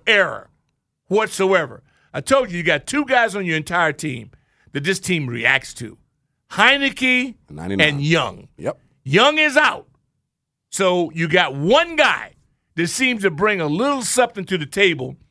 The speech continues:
Speaker 1: that the coaches can't get out of anybody else. They can't de-, develop whatever it is. They can't do it.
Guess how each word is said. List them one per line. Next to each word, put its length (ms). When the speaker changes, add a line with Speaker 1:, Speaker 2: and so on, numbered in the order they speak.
Speaker 1:
that 140
the 80
coaches 440
can't 300
get 160
out 160
of 120
anybody 520
else. 340
They 140
can't 420
de-, 120
develop 680
whatever 380
it 240
is. 540
They 300
can't 680
do 240
it. 140